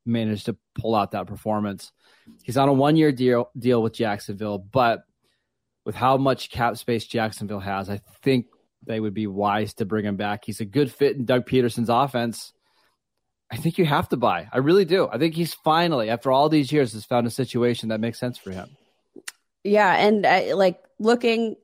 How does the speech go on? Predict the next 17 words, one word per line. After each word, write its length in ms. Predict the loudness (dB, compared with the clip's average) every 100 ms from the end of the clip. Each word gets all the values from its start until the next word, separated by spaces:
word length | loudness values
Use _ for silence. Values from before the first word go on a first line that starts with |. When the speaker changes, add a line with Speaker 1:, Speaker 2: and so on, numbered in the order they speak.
| _
Speaker 2:
towards 420 | -8 -2 -2 -2
the 140 | -2 -2
future, 420 | 2 0 2 0
obviously 600 | 2 2 2 -2 -2 -2
this 260 | 2 0 2
continues 580 | 0 0 2 2 2 2
to 80 |
be 100 | 0
a 60 | 0
team 360 | 0 -2 0 0
that 240 | 0 -2
is 440 | -2 -2 -2 -8 -6 -2
evolving. 800 | 2 2 2 2 2 2 0 0
Um, 460 | 0 0 0 -4 -6
y-, 200 | -8 -6
we 120 | -2
see 440 | -2 0 2 2